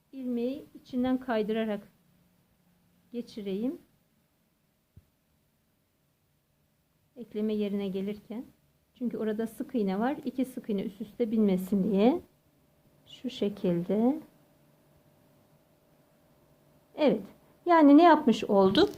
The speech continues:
Bir sırada motifimizi bitirdikten sonra sık iğne geçiyoruz. Şu şekilde. Şimdi size eklemeyi göstereyim ve bitirelim inşallah.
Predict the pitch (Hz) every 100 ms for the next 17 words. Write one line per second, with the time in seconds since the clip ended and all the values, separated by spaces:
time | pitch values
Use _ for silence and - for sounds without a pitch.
0 | - - - - 359 403 - 226 214 233
1 | 311 - 339 330 320 277 254 220 226 240
2 | - 277 277 233 262 220 214 220 403 -
3 | 370 302 208 185 175 - 185 175 - -
4 | - _ _ _ _ - - 349 - 202
5 | 175 156 - - - - - - - -
6 | - 415 320 285 240 - 320 294 247 214
7 | 277 302 - 302 311 349 349 330 262 220
8 | 180 180 - 175 180 185